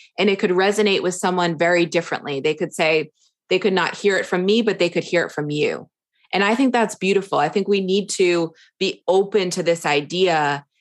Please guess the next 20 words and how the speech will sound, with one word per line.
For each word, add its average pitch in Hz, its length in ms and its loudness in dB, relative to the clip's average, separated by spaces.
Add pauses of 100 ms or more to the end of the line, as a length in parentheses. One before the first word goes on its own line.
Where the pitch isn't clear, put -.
(140)
that - 280 0
we 185 80 0
can 185 180 -2
all 214 240 2
come 240 280 -2
together 160 600 0
versus 170 720 2 (220)
looking 208 360 2
at - 120 -2
people 202 280 -2
as 151 160 0
competition, 151 880 -4
as, 151 260 0
"I 160 100 0
gotta 180 200 2
be 165 280 -4
better 156 340 2
than 143 180 -2
this - 180 -8
person," - 520 -6